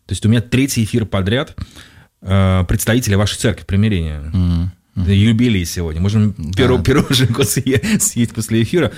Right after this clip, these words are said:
Speaker 2: Да.
Speaker 1: А, вот твои друзья не верят, что ты интроверт.
Speaker 2: Ну, я,
Speaker 1: А.
Speaker 2: я согласен. Иногда я обр-, обраща-, обла-,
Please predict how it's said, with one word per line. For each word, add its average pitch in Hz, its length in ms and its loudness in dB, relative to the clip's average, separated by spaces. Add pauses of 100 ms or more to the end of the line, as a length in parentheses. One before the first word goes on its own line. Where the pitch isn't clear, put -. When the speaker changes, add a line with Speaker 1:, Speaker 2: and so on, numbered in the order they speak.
Speaker 2:
Да. 101 420 0
Speaker 1:
А, 98 160 0
вот 123 240 0
твои 151 200 2
друзья 147 280 2
не 165 100 2
верят, 160 160 -2
что - 120 -12
ты 117 80 0
интроверт. 107 500 0 (500)
Speaker 2:
Ну, 95 400 -2 (600)
я, 139 360 2
Speaker 1:
А. 135 40 0
Speaker 2:
я 135 120 4
согласен. 147 540 0 (240)
Иногда 120 520 2
я 139 240 0
обр-, 123 220 0
обраща-, 123 440 2
обла-, 113 420 0